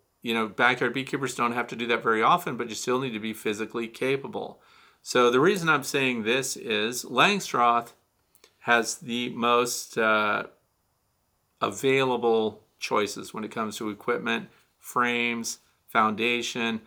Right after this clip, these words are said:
Everything begins at Langstroth, and that's because it's made for commercial beekeepers.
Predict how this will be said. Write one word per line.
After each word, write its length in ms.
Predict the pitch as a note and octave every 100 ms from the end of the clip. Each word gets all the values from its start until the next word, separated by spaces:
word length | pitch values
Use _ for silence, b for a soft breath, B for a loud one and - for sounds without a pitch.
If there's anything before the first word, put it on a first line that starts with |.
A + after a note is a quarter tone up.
| b b _ -
Everything 840 | D3+ C#3+ C#3+ B2+ B2 A#2+ B2+ -
begins 380 | A2 G#2+ A2+ G#2
at 80 | A2
Langstroth, 600 | A2 G2+ G2 - G#2 G2+
and 100 | A#2+
that's 200 | C3 C3
because 440 | A#2+ B2+ A#2+ A2+
it's 180 | A2 -
made 240 | A2+ G#2+
for 140 | - C3
commercial 440 | - G3 A3 -
beekeepers. 720 | A2 G#2+ - - - - -